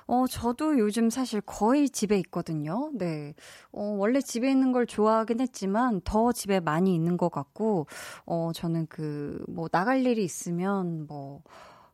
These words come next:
필라테스 할 때, 네, 운동하러 갈 때 가-, 어, 나가거나 하는데 그때도 사실 마스크를 내내 쓰고,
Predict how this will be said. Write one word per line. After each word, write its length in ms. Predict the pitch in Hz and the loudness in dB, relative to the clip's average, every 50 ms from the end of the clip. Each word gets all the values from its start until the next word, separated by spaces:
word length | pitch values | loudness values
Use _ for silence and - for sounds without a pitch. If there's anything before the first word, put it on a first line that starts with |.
| _ | _
필라테스 680 | - - - 370 381 370 - - 208 196 - - - 170 | -10 -6 -4 -2 -4 -4 -6 -8 -8 -8 -8 -8 -6 -6
할 160 | 151 147 147 | -6 -6 -8
때, 380 | - _ - 156 170 226 277 - | -10 _ -8 -6 -6 -6 -6 -4
네, 80 | - 185 | -4 -4
운동하러 580 | 175 165 190 226 262 302 302 311 302 277 254 226 | 0 2 2 4 4 4 4 4 4 2 2 2
갈 180 | - 202 190 | 2 0 0
때 400 | - - - 175 170 165 165 160 - | -2 -2 -2 0 0 0 0 -2 -4
가-, 160 | - - - - _ _ | -8 -14 -18 -18 _ _
어, 340 | - 170 156 147 143 147 147 - | -10 -8 -8 -6 -8 -8 -8 -6
나가거나 500 | 160 160 160 185 185 - - 180 175 175 | -6 -4 -4 -4 -6 -4 -4 -6 -4 -4
하는데 680 | 180 208 233 226 202 180 170 220 247 240 208 160 143 - - - - - - _ | -2 -2 0 0 0 -2 -2 0 0 0 0 -2 -4 -10 -16 -20 -20 -20 -20 _
그때도 400 | - - - - 311 311 302 285 | -10 -10 -4 -2 0 0 0 0
사실 340 | 269 285 285 254 - 226 208 | -2 -2 -4 -2 -2 -4 -2
마스크를 580 | 165 151 147 170 - - - - 214 202 185 160 | 0 -2 -2 -2 -4 -8 -10 -6 -6 -4 -4 -2
내내 280 | 165 165 180 196 190 | -2 0 0 0 0
쓰고, 680 | 180 - - 311 349 339 - 240 240 269 247 170 147 151 | -2 -2 -4 -4 -4 -2 0 2 2 2 2 0 -2 -6